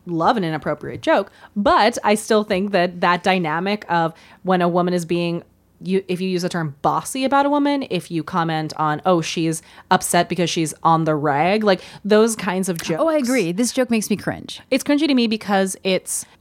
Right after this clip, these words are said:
Speaker 1: a man making that joke, and especially at a time period where maybe it was okay to make that joke, makes that joke okay. Because the audience likes Eldon, so they're gonna be like, "Oh, 'cause it's Eldon. It's funny."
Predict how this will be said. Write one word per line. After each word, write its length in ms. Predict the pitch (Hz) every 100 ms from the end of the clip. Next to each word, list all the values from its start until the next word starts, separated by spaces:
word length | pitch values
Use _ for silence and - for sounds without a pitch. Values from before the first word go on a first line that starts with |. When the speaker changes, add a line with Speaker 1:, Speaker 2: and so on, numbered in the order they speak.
| -
Speaker 1:
a 60 | 202
man 420 | 208 214 220 247
making 240 | 233 220
that 140 | 208 190
joke, 240 | 196 185
and 80 | 185
especially 340 | - 185 202
at 100 | 175
a 40 | 175
time 240 | - 180
period 160 | 185 180
where 80 | 170
maybe 160 | 170
it 20 |
was 140 | 170 160
okay 280 | 170 - 170
to 80 |
make 200 | 202 226
that 180 | 262 262
joke, 240 | - 285 - - -
makes 360 | 190 214 220 -
that 320 | 185 185 -
joke 260 | 170 156 156
okay. 400 | 147 170 - - _ _ _ _ _ _ _ -
Because 160 | 214
the 80 | 202
audience 380 | 190 190 190 175
likes 260 | 165 165 -
Eldon, 360 | 156 185 208
so 80 | 190
they're 100 | 170
gonna 140 | 165
be 20 | -
like, 100 | 208
"Oh, 80 | 190 175
'cause 180 | 180
it's 140 | 170 -
Eldon. 540 | 160 147 143 117 139 - - - _ _ _ -
It's 260 | 170 156
funny." 480 | - 196 170 82 180